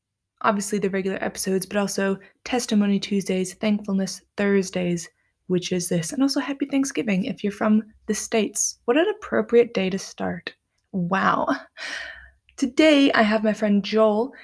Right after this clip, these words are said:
who has sent me some stuff, a little voice memo with some thankfulness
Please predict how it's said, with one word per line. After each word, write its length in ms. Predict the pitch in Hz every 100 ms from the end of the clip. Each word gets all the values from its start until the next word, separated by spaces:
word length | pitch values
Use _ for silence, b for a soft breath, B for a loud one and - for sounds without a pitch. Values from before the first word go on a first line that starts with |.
| B -
who 80 |
has 100 | 202
sent 160 | 220 220
me 80 | 220
some 720 | 214 208 208 208 202 202 202
stuff, 540 | 202 262 254 - - -
a 260 | 196 196 196
little 200 | 202 196
voice 300 | 220 208 202
memo 260 | 208 202
with 120 | 202
some 160 | - 196
thankfulness 580 | 202 196 202 196 196